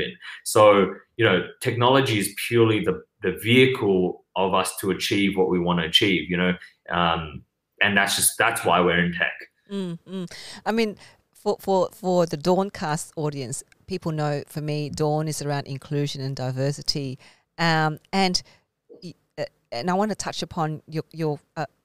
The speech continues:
Speaker 2: upbringing and, and background. Uh, you're an A B C, aren't you?
Speaker 1: <laughs> Yeah.
Speaker 2: <laughs> For people who don't know what an A B C is, the Australian-born Chinese. Is that right? <laughs>
Speaker 1: Correct. Yeah, yeah.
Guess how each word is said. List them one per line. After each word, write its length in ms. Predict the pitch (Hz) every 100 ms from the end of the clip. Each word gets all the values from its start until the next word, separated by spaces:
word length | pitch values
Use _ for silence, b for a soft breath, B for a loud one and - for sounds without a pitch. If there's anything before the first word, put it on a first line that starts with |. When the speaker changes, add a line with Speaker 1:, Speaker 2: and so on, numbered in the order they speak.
| -
Speaker 2:
upbringing 500 | 160 - 170 156 151
and, 80 | 156
and 120 | 160
background. 600 | 165 - 170 143 127 127 b b _
Uh, 160 | 160 156
you're 300 | 180 226 226
an 160 | 180 180
A 160 | 185
B 120 | 180 175
C, 260 | - 180
aren't 280 | - 165 180
you? 120 | 156 92 143
Speaker 1:
<laughs> 40 | _ _ _ _ _ - -
Yeah. 840 | 113 113 113 202 190 220 233 170 - -
Speaker 2:
<laughs> 160 | -
For 100 | -
people 240 | 180 175 170
who 40 |
don't 140 | 160 156
know 60 | 147
what 80 |
an 80 | 139 151
A 40 |
B 140 | 151 143
C 300 | - 139 160
is, 100 | 165
the 100 | 127
Australian-born 720 | - 151 151 156 139 143 147
Chinese. 640 | - 139 143 139 117 - 131
Is 60 |
that 120 | -
right? 260 | - 165 226 - 233 226 254
<laughs> 340 | 247 - 311
Speaker 1:
Correct. 400 | 139 113 95 98
Yeah, 160 | 110 92 -
yeah. 100 | 92